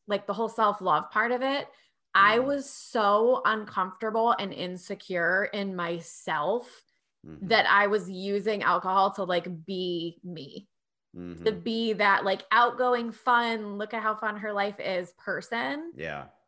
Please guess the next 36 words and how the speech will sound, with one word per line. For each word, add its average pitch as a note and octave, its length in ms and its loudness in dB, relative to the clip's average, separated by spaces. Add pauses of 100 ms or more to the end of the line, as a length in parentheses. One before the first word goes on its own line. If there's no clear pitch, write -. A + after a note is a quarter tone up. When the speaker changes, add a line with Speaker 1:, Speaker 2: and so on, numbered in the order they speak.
(120)
Speaker 1:
And A3 180 -2
so G3+ 480 6
I G#3+ 420 6
had G#3 280 -2
to, A3+ 140 -6
like, F#3 260 -2
find A#3 540 -4
her G#3 680 0
without G#3 540 0
it D#3+ 320 -4 (540)
and G3+ 160 -8
be G#3+ 120 0
like, G3+ 280 0
"No, C#4 180 0
I G3 100 2
could F#3+ 140 -8
still A3 220 -6
do G#3 180 -4
this F#3+ 160 -8
without G#3+ 300 2
it." D3+ 180 -4
So, A3+ 80 -2
I G#3+ 120 2
mean, A3 140 -6
it G3+ 200 -6
did A#3+ 240 2
take G#3+ 260 -6
me, G3 400 -8 (380)
you G#3 100 -6
know, F#3 240 -6
loving A3 320 2
myself F#3+ 500 0
again E3 380 -4
and F3+ 260 -8
figuring A3+ 520 -2
out F#3+ 320 2